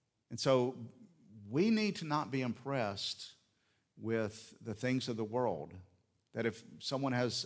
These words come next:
a following on television does not mean their message is true to Scripture. Because we, we don't want to look at the same things the world looks at.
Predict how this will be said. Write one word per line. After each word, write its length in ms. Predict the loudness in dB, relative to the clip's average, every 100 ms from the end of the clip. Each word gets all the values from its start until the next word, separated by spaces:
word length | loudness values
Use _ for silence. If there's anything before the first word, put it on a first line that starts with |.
| -6
a 100 | -8
following 420 | -2 0 0 -2
on 120 | -4
television 540 | -2 -2 0 -2 -2 -6
does 180 | -4
not 180 | -2 -2
mean 180 | -2 -4
their 120 | -4
message 600 | -4 -4 -4 -8 -8 -10 -12 -20 -8
is 160 | -6 -2
true 160 | -2
to 100 | 0
Scripture. 600 | -2 -2 -4 -4 -8 -10 -18 _ _ _ _ _ _ _ _ _ _ _ -4
Because 920 | -2 0 -2 2 2 2 -2 -6 -8 -14 -20 _ _ _ _ _ _ _ _ -20 -20 -20 -20 -4
we, 320 | 2 2 0 -2
we 120 | -2
don't 260 | 2 0 0
want 140 | -4
to 60 | -2
look 300 | -2 0 0
at 300 | 0 0 -6
the 80 | -6
same 280 | -2 -2
things 360 | 0 -2 -2 -4
the 80 | -6
world 320 | -2 -2 -2
looks 220 | -6 -8
at. 240 | -8 -8